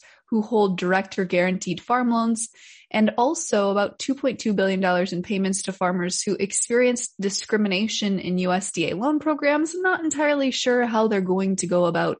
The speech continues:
deciding if those farmers were discriminated against,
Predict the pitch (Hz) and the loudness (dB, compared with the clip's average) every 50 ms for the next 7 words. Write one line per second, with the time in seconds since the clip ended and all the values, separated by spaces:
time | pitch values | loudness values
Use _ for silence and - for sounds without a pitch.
0 | _ _ 151 160 - - - 131 - 202 262 285 294 285 285 285 285 285 294 - | _ _ -6 -6 -6 -2 -2 -2 -2 0 0 0 -2 -2 -2 -2 -4 -4 -2 0
1 | - 269 269 269 - - - 220 233 240 247 247 233 - 196 202 202 214 220 220 | 2 2 2 0 -2 -4 -2 -2 -2 -2 -4 -6 -6 -6 -4 -2 -2 -2 -2 -4
2 | - - - - - - - - - - _ - 202 202 - - 202 196 208 214 | -10 -18 -20 -20 -20 -20 -20 -20 -20 -14 _ -6 -4 -4 -4 -2 0 0 2 2
3 | 226 233 226 233 240 240 233 - - 226 226 226 240 240 247 247 - - - - | 2 0 0 2 0 0 0 0 -2 -2 0 0 0 0 -2 -2 -4 -6 -8 -10